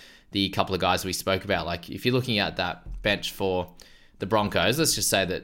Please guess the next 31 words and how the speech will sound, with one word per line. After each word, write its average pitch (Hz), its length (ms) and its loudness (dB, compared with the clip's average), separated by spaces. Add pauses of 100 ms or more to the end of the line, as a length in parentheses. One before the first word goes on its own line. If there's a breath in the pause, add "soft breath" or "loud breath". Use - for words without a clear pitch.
(120)
you 87 100 -6
know, 82 60 -6
Piakura 101 440 2
was 95 160 -2
there, 120 380 2
is - 160 -6
one 101 140 0
option. 101 480 -2 (100)
Jaden 107 260 2
Hunt, 120 320 0 (100)
a 110 100 -4
good 107 140 -2
chance 110 220 0
of 107 80 -6
playing 107 460 2
on 110 100 -4
the 104 140 2
edge - 380 0 (260)
otherwise, 127 400 2
but 131 80 -4
let's 120 140 0
just, - 200 -4
yeah, 95 120 -2
that's 101 200 0
one 92 200 -2
week. 85 280 -4 (100)
From, 110 280 -2
from 123 180 0
round 123 220 2
two 110 200 2
onwards, 101 480 2